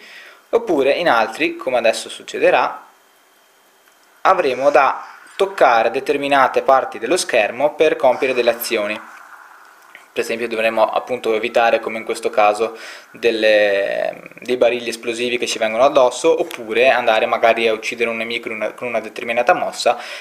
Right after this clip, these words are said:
e quindi dovremo premere al, al momento giusto questi pulsanti che compaiono a schermo.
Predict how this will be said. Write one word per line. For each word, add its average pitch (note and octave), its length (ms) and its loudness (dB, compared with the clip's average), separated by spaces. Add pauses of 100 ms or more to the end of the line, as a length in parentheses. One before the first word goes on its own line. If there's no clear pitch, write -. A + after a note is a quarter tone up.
e C#3+ 80 -8
quindi C#3 180 -4
dovremo C3 280 -2
premere B2 340 2
al, G#2+ 180 -2
al A#2 160 -4
momento B2+ 340 -2
giusto B2 380 -4
questi - 320 -8
pulsanti G#2 460 -10
che A2+ 100 -4
compaiono G2 440 -4
a F#2+ 40 -10
schermo. - 400 -10